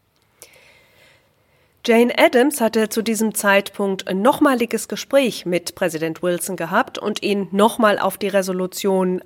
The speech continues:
angesprochen. Und, ähm, da erwähnt auch Lida Gustava Heimann in ihren Memoiren, dass Wilson durchaus zugegeben hatte, dass er die Resolution sehr, sehr gut kannte.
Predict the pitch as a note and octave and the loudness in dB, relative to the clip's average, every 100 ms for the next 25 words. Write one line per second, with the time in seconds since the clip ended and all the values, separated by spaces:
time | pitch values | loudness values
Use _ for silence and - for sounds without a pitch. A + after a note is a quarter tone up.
0 | - A3 B3+ A3 - - F#2 - - - | 0 2 0 -2 -8 -12 -12 -10 -14 -14
1 | - - - _ _ _ _ _ _ _ | -20 -20 -20 _ _ _ _ _ _ _
2 | G3 F#3+ F#3 F#3 - - G3 F#3+ F3+ F#3 | 0 0 0 -2 -4 0 0 0 -2 -6
3 | - _ - F3+ F#3+ A3+ A#3 - - E3+ | -12 _ 0 2 6 4 2 -4 -12 -8
4 | E3+ F#3+ G3 - F3+ G3 G#3 G3 F#3 - | 0 2 2 -2 -4 -2 -2 0 -2 -2
5 | G3+ F#3+ F3+ C#4+ A#3+ F3 E3 F3 E3+ F3 | -2 0 2 2 2 -2 -4 -6 -4 -4
6 | F3 F3 F3 E3+ E3 D#3+ E3+ G#3 A3+ A3+ | -4 -4 -6 -6 -2 0 2 2 2 -2
7 | - - _ _ _ - A3 G#3+ - - | -16 -20 _ _ _ 2 4 4 0 -2
8 | G3+ A#3 A#3+ C4+ B3+ A3+ A3+ A3+ C#4 C4+ | 4 4 4 0 2 4 4 2 -2 -4
9 | - - F4+ C4 - E3+ E3 E3+ - E3+ | -6 0 2 2 0 0 0 -4 -4 -4
10 | E3 G#3 A3+ - - _ F#3 F3 - G#3+ | 0 0 0 -4 -20 _ 0 0 0 -2
11 | G#3+ G#3 G3 G3+ G3 G3 F#3+ F#3 F#3+ F#3 | 0 0 0 0 -2 -2 2 2 2 2
12 | F3 E3 E3 E3 G#3+ - - D#3 C#3 - | 2 2 0 0 -2 -4 -6 -6 -8 -10
13 | - | -12